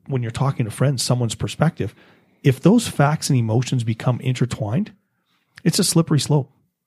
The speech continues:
And so to keep them apart, I think is positive, while creating a very quiet confidence, a consistent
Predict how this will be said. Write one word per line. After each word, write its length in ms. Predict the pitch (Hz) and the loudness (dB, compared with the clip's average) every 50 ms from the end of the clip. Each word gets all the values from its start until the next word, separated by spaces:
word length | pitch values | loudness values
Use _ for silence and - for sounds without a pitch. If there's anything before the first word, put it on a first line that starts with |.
| _ _ _ _ _ _ _ _ - | _ _ _ _ _ _ _ _ 0
And 140 | - 151 - | 0 2 4
so 120 | - 147 | 6 4
to 80 | 135 123 | 4 4
keep 260 | - - 185 196 - | 0 0 0 0 2
them 140 | - 156 123 | 2 0 0
apart, 640 | 104 - - - - 190 220 180 95 92 - - - - _ _ _ _ _ _ _ - | 0 -4 -6 -6 -2 2 2 4 2 2 -2 -10 -18 -18 _ _ _ _ _ _ _ -4
I 80 | - 131 | -4 -2
think 160 | 120 120 104 | -2 -2 -2
is 100 | 101 - | -2 -6
positive, 640 | - - - - 117 135 147 127 92 92 123 - - _ _ _ _ _ _ _ _ - | -6 -6 -2 0 2 2 2 2 0 -2 -4 -6 -6 _ _ _ _ _ _ _ _ 0
while 440 | 123 135 131 131 131 123 123 - _ _ _ | 4 4 6 6 4 2 0 -4 _ _ _
creating 460 | - - 156 160 175 165 147 127 123 _ _ _ _ _ _ _ _ _ _ _ _ | -2 2 4 4 4 4 2 0 -4 _ _ _ _ _ _ _ _ _ _ _ _
a 100 | - 131 | -4 -4
very 280 | 123 120 139 156 175 165 | 2 4 6 6 6 4
quiet 340 | - - - 147 147 143 - | 0 -2 0 2 2 2 0
confidence, 480 | - - 147 151 160 - 117 - - - | -2 -4 -2 -2 -2 -2 -2 -6 -6 -12
a 80 | - - - | -14 -14 -6
consistent 800 | - - 117 107 - - - 208 220 220 - - 131 95 - - | -2 -2 -2 0 0 0 4 4 2 2 4 0 0 0 0 -6